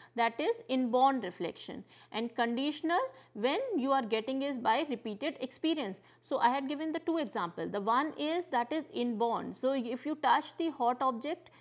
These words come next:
you immediately pull your hand. So that comes under the simple reflex action. And conditional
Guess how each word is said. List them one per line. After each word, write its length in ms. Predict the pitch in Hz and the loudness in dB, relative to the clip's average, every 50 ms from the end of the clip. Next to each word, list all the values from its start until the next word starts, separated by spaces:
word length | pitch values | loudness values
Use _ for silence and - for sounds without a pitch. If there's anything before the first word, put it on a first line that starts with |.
| - - - - | -20 -20 -12 -8
you 120 | 220 254 | -6 -4
immediately 520 | - 262 262 269 254 285 277 285 311 339 | 0 0 0 2 2 0 -2 0 -2 -4
pull 200 | 330 - - 294 | -4 -2 -2 -2
your 220 | 277 247 240 220 196 | 0 2 0 0 -2
hand. 280 | 180 202 170 - 190 - - - - _ - | -4 -10 -12 -12 -12 -16 -20 -20 -20 _ -6
So 80 | 269 | 2
that 260 | 220 262 285 285 - | 4 4 4 4 2
comes 280 | - 285 302 320 311 - - | -2 -2 0 -2 -4 -4 -2
under 240 | - 240 247 254 269 | -2 -2 0 -2 0
the 240 | 302 339 330 302 | -2 -2 -4 -4
simple 400 | 285 - - 285 285 285 302 262 | -8 -4 -2 -2 -2 0 0 0
reflex 420 | 202 185 - - 185 170 - - - | 0 -2 -4 -6 -8 -8 -8 -10 -12
action. 400 | - - - - - - 160 - _ - - - - | -14 -14 -12 -16 -16 -14 -14 -16 _ -20 -20 -16 -8
And 180 | - 226 240 247 | -6 -4 -4 0
conditional 640 | - 254 254 254 262 285 294 285 - 320 339 370 | 2 2 2 2 0 -2 -2 -4 -2 2 2 4